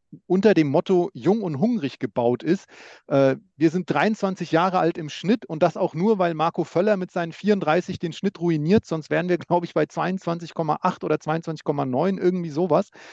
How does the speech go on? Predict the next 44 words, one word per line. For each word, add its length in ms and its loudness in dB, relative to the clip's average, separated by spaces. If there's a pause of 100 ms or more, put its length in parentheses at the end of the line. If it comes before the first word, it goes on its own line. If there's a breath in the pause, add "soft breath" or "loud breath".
(280 loud breath)
Ähm, 360 0
also 180 2
das 180 4
ist, 180 -8
das 160 -4
ist 140 -6
wirklich 200 0
eine, 160 -2 (100)
eine 200 -8
extrem 1080 -2
junge 380 2
Mannschaft 600 -4
und 120 -6
ich 100 -6
glaube, 240 4
dass, 200 2 (760 soft breath)
dass 240 2
das 220 2
auch 420 -2 (720)
für 200 -8
uns 360 -2
ein 120 -8
ganz 220 2
wichtiger 340 0
Faktor 400 -2
sein 260 -2
wird, 160 -8
dass 140 -6
wir 100 0
mit 160 -4
dieser 220 0
Energie 420 0
kommen, 380 -4
mit 160 -6
dieser, 200 0
mit 180 -6
diesem, 260 -6
mit 160 -8
diesem 200 -8
Speed, 720 -4
den 200 2
wir 120 2
über 220 -2
unsere 480 -4